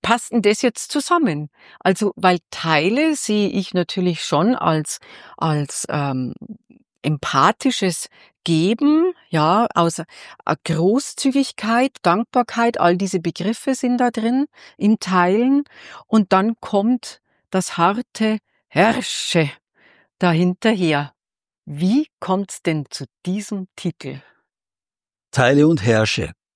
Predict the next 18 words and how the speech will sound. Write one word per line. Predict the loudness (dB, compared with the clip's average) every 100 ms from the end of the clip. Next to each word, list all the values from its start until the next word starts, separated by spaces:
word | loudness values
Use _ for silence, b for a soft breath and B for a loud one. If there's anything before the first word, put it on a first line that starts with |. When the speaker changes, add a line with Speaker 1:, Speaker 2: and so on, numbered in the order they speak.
| _
Speaker 2:
Das | -6 0 0 2
ist | 0 -2 -12 _ _ _
also | -2 0
aus | 0
dem, | -2 -4
aus | -4 -6
dem | -4 -2
Lateinischen | -2 -2 -2 0 0 0 0 0 B B B B
divide | -6 0 0 4 4 4 0 -6
et | -8 -4
impera, | -2 -2 0 2 4 4 2 -4 _ _ _
äh, | -4 -4
aus | -4 -4 -6 -16 _ _ _ _ -20 -20 _
der | -8 -8
Zeit | -2 -2 -2
von | -2
Julius | -2 0 0 -2 -6
Caesar. | -8 -8 -8